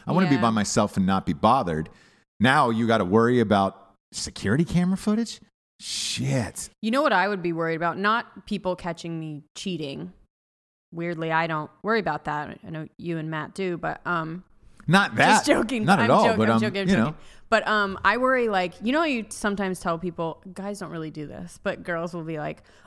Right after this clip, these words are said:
Speaker 2: "Oh, I can't come. I have to, I'm sick. My kid's sick," or whatever.
Speaker 1: Right.
Speaker 2: Like, my fear would be, like, getting caught out, like, doing stuff and not being sick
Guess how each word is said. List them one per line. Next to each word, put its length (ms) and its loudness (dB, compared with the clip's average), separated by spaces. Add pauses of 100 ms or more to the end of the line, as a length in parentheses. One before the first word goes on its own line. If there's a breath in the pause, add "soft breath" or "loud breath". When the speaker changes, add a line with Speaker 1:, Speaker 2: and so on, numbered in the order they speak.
Speaker 2:
"Oh, 200 -8
I 80 -6
can't 260 -10
come. 380 -4
I 100 -4
have 240 -6
to, 260 -14
I'm 340 -14
sick. 560 -8
My 120 -8
kid's 300 -8
sick," 260 -4
or 40 -6
whatever. 360 0
Speaker 1:
Right. 40 8 (160)
Speaker 2:
Like, 40 -18 (400 soft breath)
my 400 2
fear 580 -4
would 180 -6
be, 120 -2
like, 340 -6 (140)
getting 320 -4
caught 340 0
out, 400 -2 (420)
like, 400 -8 (720)
doing 260 0
stuff 280 -2
and 120 -6
not 240 -2
being 240 -6
sick 480 -6